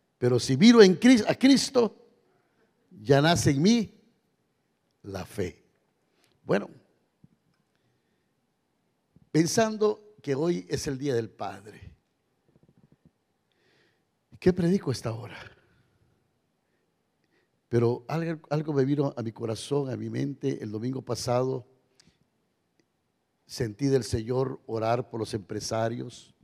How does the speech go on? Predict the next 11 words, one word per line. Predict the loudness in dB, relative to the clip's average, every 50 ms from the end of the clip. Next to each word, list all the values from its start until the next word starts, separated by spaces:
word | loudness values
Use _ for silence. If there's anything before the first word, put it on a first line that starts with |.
| _ _ _ _ _ _ _ -20 -20 -20 _ _
orar | -10 -6 -2 -2 -2 -2 -4
por | -8 -10
los | -10 -10
pro-, | -10 -12 -14 -14 -16 _ _ _
por | -12 -8 -6
los | -6 -6 -6 -10
profesionales. | -12 -12 -12 -12 -12 -12 -10 -10 -8 -8 -8 -8 -8 -10 -12 -14 -16 -20 -20 _ _ _ _ _ _ _ _ _ _ _ _ _ _ _ _ _ -14
Y | -10 -6
dije, | -6 -6 -6 -6 -8 -10 -10 -12 -16 _ _ _ _ _ _ _ _ _ _ _ _ _ _ _
bueno, | -14 -8 -6 -6 -6 -6 -10 -14 _ _ _ _ _ _ _ _ _ _ _ _ _ _ _ _ _ _ _ _ _ _ _
caramba, | -20 -12 -8 -6 -6 -4 -4 -6 -8 -10